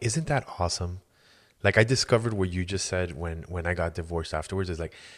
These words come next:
now there's a piece of me that has so much value that if, if, if it's not being met, I'm just like, "I'm not doing it. I don't care. I don't care how much money there is. I don't care."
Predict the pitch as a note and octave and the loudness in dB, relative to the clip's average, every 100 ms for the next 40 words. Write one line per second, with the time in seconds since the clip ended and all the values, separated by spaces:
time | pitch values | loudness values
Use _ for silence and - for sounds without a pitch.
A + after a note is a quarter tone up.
0 | - G2+ A2 C#3 D3+ C3+ G#2+ - G2 B2+ | -8 4 4 6 4 2 2 2 0 0
1 | A#2 B2 C3 C3 - - _ F#2+ F#2 - | -2 -2 -2 -4 -10 -20 _ 0 0 -2
2 | G#2 F#2+ F2 - _ _ - - - C3 | 0 2 0 -6 _ _ -12 -6 4 4
3 | C#3+ C#3 - F2 E2 F2 F#2+ F#2 C#2 - | 6 4 0 -4 -2 2 4 4 0 -10
4 | - - F2+ F2 E2+ - _ _ - F#2+ | -16 -6 -2 0 -2 -6 _ _ -4 -4
5 | - - - - A#2 D3+ B2+ A#2+ B2 F#2+ | -4 -12 -8 -2 0 0 0 0 0 0
6 | F#2+ A#2+ G2+ F2+ - F2+ - G2 G#2 G#2+ | 0 0 0 -2 -4 -4 -2 -2 0 0
7 | A#2+ E2+ - F#2+ - A2+ F#2+ _ - - | -2 -6 -6 -6 -4 -6 -6 _ -12 -2
8 | G#2+ A#2+ A#2 G2 - F#2+ G#2 A2 G#2+ G2+ | 0 2 0 0 -2 2 4 4 2 2
9 | G2+ G2 G2 G2+ | 2 2 0 -2